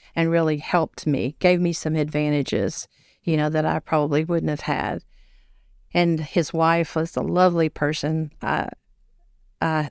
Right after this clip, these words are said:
I think so much of her. And he became ill. And when he became ill, he sold the business. And then I was able to go to a, another business in the same type of industry,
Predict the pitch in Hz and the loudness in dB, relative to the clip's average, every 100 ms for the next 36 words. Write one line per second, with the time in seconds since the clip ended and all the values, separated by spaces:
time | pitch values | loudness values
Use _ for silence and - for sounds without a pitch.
0 | - 151 - 160 - 180 165 151 - 160 | 0 0 0 -2 -2 -2 0 -2 -4 -6
1 | - 156 151 143 - _ - - - _ | -4 -2 0 -2 -4 _ -20 -20 -20 _
2 | - - 175 160 160 302 302 - 175 156 | -18 -4 0 0 4 4 4 0 0 0
3 | 151 - 143 143 214 214 - - 170 151 | 0 0 0 2 2 -2 -10 -10 -4 -2
4 | 156 - 214 202 190 170 156 147 156 156 | -2 0 0 0 0 0 0 2 0 0
5 | - 185 185 170 160 151 156 - 151 - | 0 0 2 0 0 0 0 0 -2 -2
6 | 156 156 156 - 156 151 151 - - 185 | 0 0 0 0 0 0 -2 -6 -10 -4
7 | 165 156 151 160 - - 143 143 - 147 | 0 2 2 0 -4 -2 0 0 -2 0
8 | 135 - - _ _ - - 143 170 165 | -2 -6 -20 _ _ -12 -2 2 4 4
9 | 151 151 147 - 147 - - 180 160 143 | 2 0 -2 0 -2 -2 -2 0 0 -2
10 | - 170 156 151 - 160 151 - 135 147 | 0 2 4 2 0 0 0 0 0 0
11 | 151 135 - 135 131 | 0 -4 -4 -2 -4